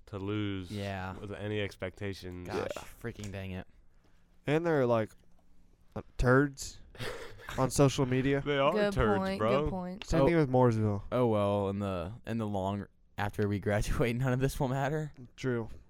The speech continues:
Speaker 2: For the rest of our lives, it will not affect us.
Speaker 3: As long as we beat 'em at I S B, that's all that matters.
Speaker 1: They are going, I think. I
Speaker 3: They
Speaker 1: feel like
Speaker 3: are.
Speaker 1: Corley said that.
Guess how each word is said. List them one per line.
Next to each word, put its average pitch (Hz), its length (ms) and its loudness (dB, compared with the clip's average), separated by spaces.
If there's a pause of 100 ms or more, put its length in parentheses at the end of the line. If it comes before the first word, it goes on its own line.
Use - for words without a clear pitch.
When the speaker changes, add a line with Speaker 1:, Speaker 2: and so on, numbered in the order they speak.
(180)
Speaker 2:
For - 80 -2
the 104 80 -2
rest 107 220 -2
of 107 40 -4
our 104 80 0
lives, 98 300 -2
it 101 40 -6
will 95 100 -4
not 95 160 -4
affect 95 320 -10
us. 95 320 -8 (100)
Speaker 3:
As 156 140 -6
long 165 160 0
as 156 80 -8
we 156 100 6
beat 147 220 4
'em 139 80 0
at 123 80 0
I 120 240 -2
S 117 140 -6
B, 113 340 -6
that's 113 180 -10
all 113 60 -4
that 104 100 -6
matters. 107 400 -8 (880)
Speaker 1:
They 95 140 -4
are 110 120 0
going, 104 460 -2
I 85 80 -10
think. 85 300 -12 (180)
I 127 60 -4
Speaker 3:
They 123 60 0
Speaker 1:
feel 120 100 0
like 104 80 0
Speaker 3:
are. 95 60 -8
Speaker 1:
Corley 95 280 -6
said 87 200 -10
that. 82 200 -10